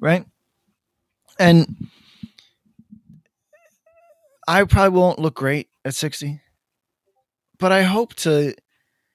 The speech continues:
I hope that my wife and I will have more of a attractive sexual energy to us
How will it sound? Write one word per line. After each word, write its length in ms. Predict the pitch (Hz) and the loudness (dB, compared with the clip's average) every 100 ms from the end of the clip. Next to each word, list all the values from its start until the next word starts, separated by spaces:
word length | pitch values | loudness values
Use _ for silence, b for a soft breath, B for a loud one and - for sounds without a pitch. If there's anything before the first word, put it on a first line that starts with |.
| _ _ _ _ _ _ _ - | _ _ _ _ _ _ _ -2
I 140 | 151 | -2
hope 600 | 139 - 175 180 104 - - _ _ _ _ _ _ _ _ _ _ _ _ _ _ _ _ _ | -2 -4 0 0 0 -8 -20 _ _ _ _ _ _ _ _ _ _ _ _ _ _ _ _ _
that 160 | 139 120 | -4 -2
my 200 | 135 156 | 0 0
wife 320 | 147 151 135 | 2 0 0
and 80 | 131 | -6
I 120 | 120 | -8
will 160 | 117 117 | -8 -10
have 480 | 113 117 113 101 - _ _ _ _ _ _ _ _ _ _ | -8 -8 -8 -10 -20 _ _ _ _ _ _ _ _ _ _
more 1000 | 143 135 135 143 147 147 139 135 135 131 - | -10 -6 -4 0 0 2 2 2 0 -2 -6
of 220 | 120 117 117 | -10 -10 -10
a 640 | 117 117 117 110 107 92 87 _ _ _ _ _ _ _ _ _ _ | -8 -6 -6 -6 -8 -12 -16 _ _ _ _ _ _ _ _ _ _
attractive 1040 | 123 - - 143 135 127 - 135 127 120 - | -10 -8 0 2 2 -2 -2 -2 0 -4 -6
sexual 800 | - - 139 - - 127 120 - | -8 -2 -2 -2 -4 -4 -4 -6
energy 480 | 127 123 110 104 107 | -4 -2 -4 -6 -8
to 240 | - 110 | -10 -10
us 440 | 98 95 - - | -8 -8 -6 -8